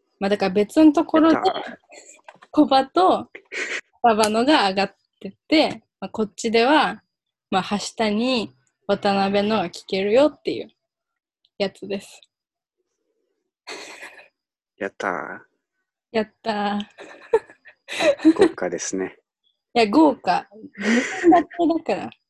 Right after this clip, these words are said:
Speaker 1: き-、聞いてくれる人多分ね、少ないね。二本も聞いてくれないかもしれない。
Speaker 2: うん。いや、二本聞いたら、
Speaker 1: うん。
Speaker 2: あれよ。こ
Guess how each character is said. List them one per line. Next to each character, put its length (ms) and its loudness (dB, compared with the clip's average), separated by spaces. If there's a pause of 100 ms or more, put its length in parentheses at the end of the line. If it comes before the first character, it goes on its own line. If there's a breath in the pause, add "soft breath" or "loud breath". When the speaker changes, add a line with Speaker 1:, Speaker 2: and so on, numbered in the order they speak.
(1300)
Speaker 1:
き-、 200 -12 (420)
聞 60 2
い 20 -18
て 120 -2
く 100 0
れ 100 4
る 60 4
人 160 0
多 100 -4
分 160 -6 (140)
ね、 100 -16
少 300 -6
な 160 0
い 80 -4
ね。 220 -14 (600)
二 160 -2
本 280 -6
も 280 -16 (760)
聞 180 -10
い 40 -18
て 140 -18
く 200 -14
れ 120 -2
な 80 -6
い 40 -12 (300)
か 100 -20
も 80 -16
し 100 -20
れ 60 -14
な 120 -14
い。 40 -20 (1400)
Speaker 2:
う 40 -8
ん。 20 -2
い 60 -4
や、 20 -8 (100)
二 140 -4
本 380 -4
聞 140 -6
い 40 -4
た 160 -4
ら、 240 -2 (380)
Speaker 1:
う 40 -6
ん。 220 -10
Speaker 2:
あ 60 -12
れ 140 -4
よ。 120 -10 (540)
こ 280 -14